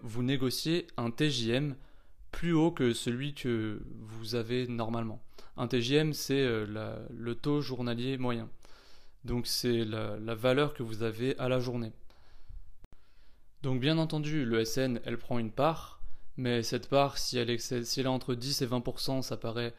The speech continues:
être, euh, bah, normal. J'ai, je passe actuellement pour ma mission par une E S N.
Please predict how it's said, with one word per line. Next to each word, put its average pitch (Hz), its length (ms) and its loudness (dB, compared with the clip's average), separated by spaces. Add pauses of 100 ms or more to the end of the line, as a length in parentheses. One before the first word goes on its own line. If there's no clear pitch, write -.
(500)
être, 123 340 -2
euh, 113 380 0 (640)
bah, 120 220 -2
normal. 123 600 4 (520)
J'ai, 123 400 4
je 127 120 2
passe 156 320 4
actuellement 143 400 0
pour 131 140 -2
ma 120 80 2
mission 120 320 -2
par 110 160 -2
une 107 200 -2
E 139 100 4
S 143 180 2
N. 151 260 2